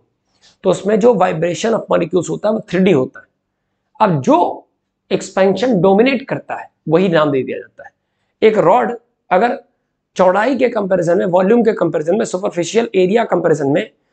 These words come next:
लेंथ के मामले में ज्यादा एक्सटेंड हो रही, तो हम इसको लीनियर एक्सपेंशन के पॉइंट ऑफ व्यू से पढ़ते हैं।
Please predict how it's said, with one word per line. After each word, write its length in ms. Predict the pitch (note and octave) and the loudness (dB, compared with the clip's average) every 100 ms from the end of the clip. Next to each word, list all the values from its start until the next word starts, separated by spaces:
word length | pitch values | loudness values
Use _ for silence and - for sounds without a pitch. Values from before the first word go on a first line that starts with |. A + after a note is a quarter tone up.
| _ - | _ -2
लेंथ 340 | D3 A#3 C4 C4 | 2 2 2 0
के 140 | A#3+ | 0
मामले 280 | A3 F#3 G#3 | 2 2 2
में 160 | A3+ | 0
ज्यादा 260 | E3 F3+ C4 | 0 0 0
एक्सटेंड 340 | B3 - G3+ C3+ | -4 -2 -4 -4
हो 80 | |
रही, 120 | B2 A#2+ _ _ | -6 -10 _ _
तो 60 | E3+ | -2
हम 60 | |
इसको 200 | E3+ G#3 | -2 -2
लीनियर 340 | F3 D3+ G3 A3 | -2 0 0 0
एक्सपेंशन 480 | - A3 E3 F3 | -2 -4 -4 -4
के 80 | E3+ | -4
पॉइंट 240 | E3+ F3 D#3+ | -4 -4 -4
ऑफ 80 | D#3+ | -6
व्यू 100 | D#3 | -6
से 120 | D#3+ | -6
पढ़ते 280 | D3 - | -8 -10
हैं। 80 | C3+ | -18